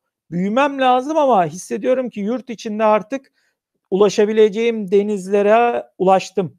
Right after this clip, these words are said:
Artık yeni okyanuslara açılmam lazım. E, o zaman ne yapmam lazım?" diye geliyor. Bunun cevabı da, e,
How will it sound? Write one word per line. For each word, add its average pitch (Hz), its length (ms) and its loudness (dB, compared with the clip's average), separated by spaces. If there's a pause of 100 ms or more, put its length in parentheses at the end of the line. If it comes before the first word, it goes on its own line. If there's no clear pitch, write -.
(520)
Artık 175 540 -2 (120)
yeni 185 240 0
okyanuslara 202 720 0
açılmam 160 580 -2
lazım. 147 440 -4 (520)
E, 151 200 -2
o 226 160 4
zaman 208 360 2
ne 208 40 4
yapmam 190 680 2
lazım?" 143 500 -2
diye 151 180 -2
geliyor. 147 480 0
Bunun 208 300 -2
cevabı 202 520 4
da, 226 280 0 (140)
e, 170 460 -6